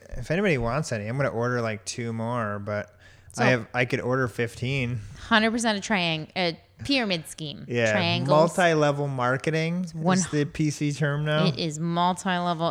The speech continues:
Speaker 2: I thought it was called a Ponzi scheme.
Speaker 1: It's a pyramid scheme.
Speaker 2: Pyramid scheme.
Speaker 1: But, I mean, so is real estate.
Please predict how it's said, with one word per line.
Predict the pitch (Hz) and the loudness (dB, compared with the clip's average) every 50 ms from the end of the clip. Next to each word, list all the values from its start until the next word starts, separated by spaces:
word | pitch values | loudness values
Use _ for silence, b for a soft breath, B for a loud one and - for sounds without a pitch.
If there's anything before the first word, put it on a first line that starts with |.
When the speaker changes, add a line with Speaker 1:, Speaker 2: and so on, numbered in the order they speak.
| - 175 180 | 0 0 0
Speaker 2:
I | 196 202 214 | 0 0 2
thought | - - | 2 2
it | 196 | 2
was | - 214 | 2 2
called | - 214 156 | 2 2 2
a | 127 - - | 0 -4 -4
Ponzi | - 175 190 202 208 208 147 151 123 | 0 2 2 4 2 2 0 -4 -8
scheme. | - - - 131 123 120 123 135 131 | -10 -14 -12 -12 -10 -10 -8 -8 -8
Speaker 1:
It's | 117 - | -6 -8
a | 110 | -8
pyramid | 101 - - - 127 120 113 107 104 95 95 | -8 -6 -4 -2 0 0 0 -2 -4 -6 -6
scheme. | - - - - 98 95 95 104 _ _ _ - _ _ _ _ - - | -8 -10 -10 -10 -10 -10 -10 -12 _ _ _ -20 _ _ _ _ -20 -20
Speaker 2:
Pyramid | - - - 151 147 139 139 135 131 127 123 127 - | -18 -14 -12 -10 -10 -10 -10 -10 -12 -12 -14 -16 -16
scheme. | - - - - 135 131 131 131 131 135 | -18 -18 -16 -12 -12 -12 -10 -8 -2 2
Speaker 1:
But, | 262 233 196 185 | 4 4 6 6
I | 185 | 4
mean, | 180 175 165 160 151 147 123 - _ _ _ _ _ _ _ _ - | 4 2 2 2 0 0 -4 -6 _ _ _ _ _ _ _ _ -6
so | - - - 165 147 139 | -2 0 4 6 6 6
is | 135 131 120 110 - - | 6 4 2 -2 -6 -6
real | 120 120 123 117 | -4 -2 0 0
estate. | 113 110 - - - 104 104 101 - | 0 -2 -4 -6 -6 -6 -6 -6 -8